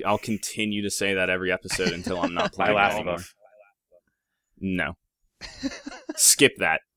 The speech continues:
Speaker 2: Actually, buy Witcher. Just play that.
Speaker 1: Actually, yes. Rare Replay is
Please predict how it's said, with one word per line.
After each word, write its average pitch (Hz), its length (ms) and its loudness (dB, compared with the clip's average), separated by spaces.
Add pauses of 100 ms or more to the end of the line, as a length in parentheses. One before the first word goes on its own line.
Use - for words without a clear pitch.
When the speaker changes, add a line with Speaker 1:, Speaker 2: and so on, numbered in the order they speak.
(360)
Speaker 2:
Actually, 95 300 -4 (280)
buy 98 160 -4
Witcher. 87 380 -8 (460)
Just - 160 -20
play 90 180 -6
that. 87 260 -4 (880)
Speaker 1:
Actually, 90 440 -6
yes. - 360 -8 (1120)
Rare 123 200 8
Replay 95 340 2
is 82 220 -6